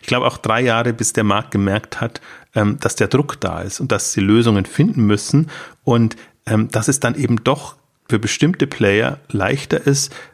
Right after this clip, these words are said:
ähm, etwas Bewährtes in Anführungszeichen zu nehmen oder zumindest zu überlegen, ob wir das integrieren können, als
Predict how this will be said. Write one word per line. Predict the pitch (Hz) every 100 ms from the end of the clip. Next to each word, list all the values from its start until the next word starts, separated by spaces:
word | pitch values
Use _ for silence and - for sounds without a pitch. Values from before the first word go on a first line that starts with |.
| _
ähm, | 110 110 113 -
etwas | - 113 -
Bewährtes | 107 98 110 135 139
in | -
Anführungszeichen | 107 - 110 - - 113 - 135 135 - - _ -
zu | -
nehmen | 104 104 127 165 185 190 -
oder | 127 117
zumindest | 113 120 113 107
zu | -
überlegen, | 113 104 123 143
ob | 120
wir | -
das | - 139
integrieren | 139 135 117 - 117
können, | 117 120 -
als | -